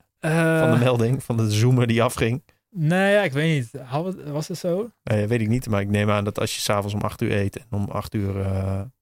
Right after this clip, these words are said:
Speaker 1: Ja, dan weet je wat, was, volgens mij werkt het dus ook gewoon niet.
Speaker 2: Oh.
Speaker 1: Die functionaliteit, die heeft nooit echt gewerkt. Eh, en, maar dat was voor mij ook niet heel belangrijk. Voor mij was het belangrijkste om gewoon dat bij te houden. Dat maakt je al bewust. In ieder geval van wat je eet en inderdaad ook wel een beetje hoeveel. Vooral als je dan naar die kalender kijkt.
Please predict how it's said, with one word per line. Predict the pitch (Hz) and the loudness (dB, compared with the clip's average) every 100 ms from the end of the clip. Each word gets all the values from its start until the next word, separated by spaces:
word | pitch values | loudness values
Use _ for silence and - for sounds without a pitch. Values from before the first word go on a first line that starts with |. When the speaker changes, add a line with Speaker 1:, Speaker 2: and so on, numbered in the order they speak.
| - | -4
Speaker 1:
Ja, | 143 151 | 0 0
dan | 165 | 2
weet | 160 175 | 2 2
je | |
wat, | 175 | 0
was, | 165 165 - | 0 0 -2
volgens | 165 147 | -2 0
mij | 156 147 | 2 2
werkt | 131 147 - | 2 0 -2
het | 120 | 0
dus | 113 | 0
ook | 110 | 0
gewoon | - 110 | -2 -2
niet. | 101 104 - _ - | -2 -4 -12 _ -6
Speaker 2:
Oh. | 101 101 | -4 -2
Speaker 1:
Die | 127 | -2
functionaliteit, | - 135 - 120 113 113 | 0 0 2 0 2 0
die | 104 | 0
heeft | 113 131 | 2 2
nooit | 135 131 | 4 2
echt | 131 120 - | 0 -4 -2
gewerkt. | 113 117 98 101 - _ - _ _ _ | 0 0 -2 -6 -12 _ -20 _ _ _
Eh, | 117 107 107 107 117 | -2 0 0 0 2
en, | |
maar | 123 127 | 2 4
dat | 131 | 2
was | 131 | 2
voor | 147 | 0
mij | 131 | 2
ook | 135 | 2
niet | 135 | 4
heel | 120 131 | 4 2
belangrijk. | 123 127 113 101 | 2 2 0 -2
Voor | - | -2
mij | 117 | -2
was | 120 | 0
het | 110 | 0
belangrijkste | 113 120 120 120 110 - | 0 0 0 -2 -4 -6
om | 107 | -6
gewoon | - 120 113 117 151 | -4 -2 -2 -2 -4
dat | 185 123 131 143 120 | -4 -2 -2 -2 0
bij | 139 147 | 0 0
te | 123 | 0
houden. | 104 107 | -2 -2
Dat | 113 127 | -4 -2
maakt | 127 120 | -2 -2
je | 123 | -4
al | 107 | -6
bewust. | 107 117 117 - - _ _ _ _ _ _ _ _ _ | -2 -2 -2 -6 -16 _ _ _ _ _ _ _ _ _
In | 127 | 0
ieder | 131 | 0
geval | 131 | 0
van | 110 113 | 0 0
wat | 123 | 0
je | - 127 | 0 0
eet | 123 123 | 0 -2
en | 113 | -2
inderdaad | 107 110 113 110 | -2 -2 -2 -2
ook | 113 | -2
wel | 113 | -2
een | |
beetje | 107 117 123 | -2 -4 -4
hoeveel. | 120 104 117 117 | -4 -2 -2 -2
Vooral | 123 - 113 | -4 -6 -4
als | 107 | -4
je | |
dan | 113 | -4
naar | 107 | -4
die | 101 | -4
kalender | - 104 110 107 | -4 -4 -4 -4
kijkt. | 113 120 | -6 -6